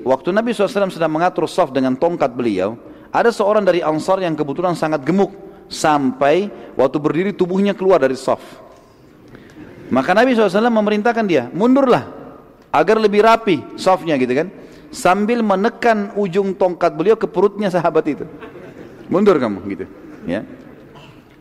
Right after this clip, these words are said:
Lalu waktu itu tiba-tiba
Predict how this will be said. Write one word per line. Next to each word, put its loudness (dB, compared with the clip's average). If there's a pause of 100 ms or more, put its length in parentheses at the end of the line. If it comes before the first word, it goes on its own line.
(800)
Lalu 2
waktu 0
itu 2
tiba-tiba 2